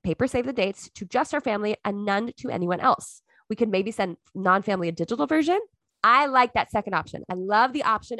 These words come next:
of sending out a digital version and just real ones, like, actual physical ones to your family, because all I see, and I'm sure, Carrie, you might have a little bit on this as well, is if someone was to go into your mom's house and see a save the date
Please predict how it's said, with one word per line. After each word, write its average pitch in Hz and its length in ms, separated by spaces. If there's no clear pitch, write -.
of 185 100
sending 196 300
out 175 160
a 175 60
digital 170 320
version 156 420
and 175 140
just 196 320
real 196 200
ones, 175 380
like, 147 120
actual 156 480
physical 208 300
ones 180 220
to 208 120
your 175 160
family, 220 460
because 247 380
all 226 200
I 285 160
see, 208 420
and 214 80
I'm 190 100
sure, 196 260
Carrie, 185 360
you 180 140
might 175 160
have 175 100
a 160 60
little 165 180
bit 160 160
on 160 160
this 151 180
as 156 120
well, 220 200
is 208 360
if 220 100
someone 233 420
was 202 400
to 196 160
go 196 260
into 214 220
your 202 80
mom's 170 300
house 202 420
and 202 160
see 214 220
a 196 40
save 202 220
the 180 80
date 185 300